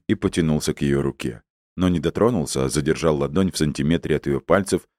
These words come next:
впитывая едва уловимое тепло. «Алиса!» — едва слышно позвал он. Сердце его дрогнуло, и невыносимо захотелось прижаться лбом к плечу девушки. Но вместо этого он все же накрыл ее руку своей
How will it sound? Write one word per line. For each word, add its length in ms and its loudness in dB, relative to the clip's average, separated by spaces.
впитывая 440 0
едва 460 0
уловимое 600 0
тепло. 480 -6
«Алиса!» — 560 0
едва 340 2
слышно 380 0
позвал 420 0
он. 280 -6
Сердце 380 0
его 160 -2
дрогнуло, 520 2
и 140 2
невыносимо 600 0
захотелось 540 0
прижаться 500 0
лбом 380 0
к 140 -12
плечу 380 -2
девушки. 680 -6
Но 160 -2
вместо 340 -2
этого 380 2
он 180 0
все 200 2
же 120 2
накрыл 400 0
ее 160 2
руку 320 -2
своей 560 0